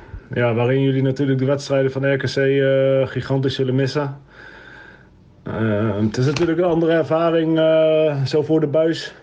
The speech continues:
eh, ja, thuis, dan, eh, dat je in het stadion zit, eh, waarin de echte wedstrijdbeleving, eh,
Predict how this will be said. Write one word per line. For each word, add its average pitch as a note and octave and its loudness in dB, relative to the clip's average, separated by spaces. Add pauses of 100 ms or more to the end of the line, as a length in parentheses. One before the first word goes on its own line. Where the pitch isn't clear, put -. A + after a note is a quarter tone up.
(120)
eh, C3+ 0 (240)
ja, B2+ 0
thuis, D3 -2 (960)
dan, C3 0
eh, C#3+ 2
dat C#3+ 0
je C#3+ 2
in D3 2
het C3+ -2
stadion C#3+ 0
zit, C3+ -2
eh, C3+ 2
waarin B2 0
de C3 2
echte C3 -4
wedstrijdbeleving, B2+ 0
eh, A#2+ 0